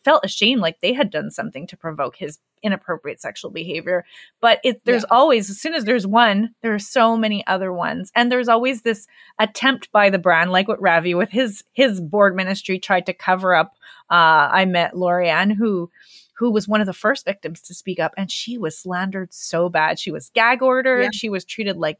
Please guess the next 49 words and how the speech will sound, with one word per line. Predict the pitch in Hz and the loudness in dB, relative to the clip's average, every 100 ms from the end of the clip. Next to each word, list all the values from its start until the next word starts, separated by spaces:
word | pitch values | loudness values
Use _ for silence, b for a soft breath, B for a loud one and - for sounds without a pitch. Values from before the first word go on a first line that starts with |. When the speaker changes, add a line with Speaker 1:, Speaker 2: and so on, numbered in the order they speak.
| _ | _
Speaker 1:
garbage, | 185 196 226 262 254 - | 0 2 2 -2 -2 -4
and | 202 190 185 208 B B - | -2 -2 -4 -10 B B -4
they | 220 | -2
tried | 233 220 208 | 0 0 0
to | 185 | -4
shut | - 196 - | -2 -2 -2
her | 196 180 | -6 -4
down | 165 180 180 | -2 -2 -4
from | - 170 | -6 -10
speaking. | - - 180 240 220 | -10 -12 -12 -2 0
When | 185 160 | 0 -2
I | |
met | 165 170 190 | 0 -2 0
her, | 185 156 | -4 -4
she | - | -8
was | 156 | -8
like, | 156 | -4
"Don't | 165 170 | -4 -2
tell | 190 180 | -2 -2
anyone | 180 170 165 | -2 -4 -2
where | 160 | -2
I | 165 | 2
live, | 170 165 - | 2 0 -2
but | 202 | -2
hey, | 269 | -2
you | 220 | -4
can | 208 | -6
come | 202 214 | -2 2
by | 220 | 2
for | 220 196 | 0 -2
supper | 208 202 180 | -2 -2 -2
sometime, | 175 165 - 165 | -4 -6 -4 -2
but | 185 214 | 2 4
I'm | 220 | 4
hiding | 226 202 196 | 4 4 4
out." | 165 - 240 | 2 0 2
And | 240 | 2
it | 247 | 4
was | 247 233 | 0 2
like, | 254 247 - B B B B | 2 2 -2 B B B B
and | 247 240 | 2 4
they | 240 | 6
had | 233 | 4
made | 226 254 311 | 4 2 2
her | 330 | -2
feel | - 240 226 | 0 0 0
so | - 240 240 | 0 0 0
frightened | - 202 233 247 214 | 2 0 2 0 -2
to, | - 214 190 180 | -2 -2 -2 -4